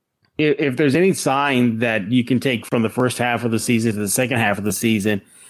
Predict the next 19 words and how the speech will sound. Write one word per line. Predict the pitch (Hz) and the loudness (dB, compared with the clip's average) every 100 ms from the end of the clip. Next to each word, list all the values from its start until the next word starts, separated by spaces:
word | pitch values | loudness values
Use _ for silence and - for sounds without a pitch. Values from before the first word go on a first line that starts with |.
| - _ | -20 _
as | 107 107 | -4 -4
far | - 117 113 | 0 0 2
as, | 110 104 104 101 95 | 2 2 0 -2 -4
uh, | 101 87 | -4 0
on | 98 113 | 0 2
the | 107 | 2
offensive | 117 160 143 110 104 | 2 2 0 -2 -4
end, | 98 95 101 120 - - | -2 -2 -4 -8 -18 -10
that | 104 104 95 | -4 -2 -2
being, | 110 107 101 98 98 _ _ _ - | 0 0 0 -2 -6 _ _ _ -8
you | 101 | -6
know, | 98 90 98 - | -6 -8 -14 -6
sharing | - - 139 123 127 120 | -2 0 2 2 2 2
the | 107 | 0
point | 101 - 135 123 - | -6 -2 0 0 -2
wealth, | 117 113 135 135 | 0 2 0 0
if | 117 | 2
you | 135 | 2
will, | 131 147 175 | 4 2 -2